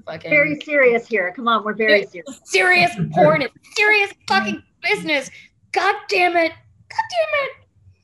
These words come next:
Speaker 1: Wait, should we talk about dildos?
Speaker 3: Yeah, sure. Let's, there's one sitting behind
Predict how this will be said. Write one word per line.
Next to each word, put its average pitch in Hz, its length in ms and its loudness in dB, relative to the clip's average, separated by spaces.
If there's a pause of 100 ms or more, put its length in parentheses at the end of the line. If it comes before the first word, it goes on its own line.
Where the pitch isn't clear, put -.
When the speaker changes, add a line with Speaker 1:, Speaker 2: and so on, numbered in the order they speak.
(140)
Speaker 1:
Wait, 285 200 -8
should 381 120 -6
we 370 80 -8
talk 381 240 -2
about 415 240 -4
dildos? 415 640 -4 (540)
Speaker 3:
Yeah, 240 300 2 (100)
sure. 214 220 0 (120)
Let's, 196 240 -6
there's 180 200 0
one 233 200 2
sitting 220 300 0
behind 160 520 0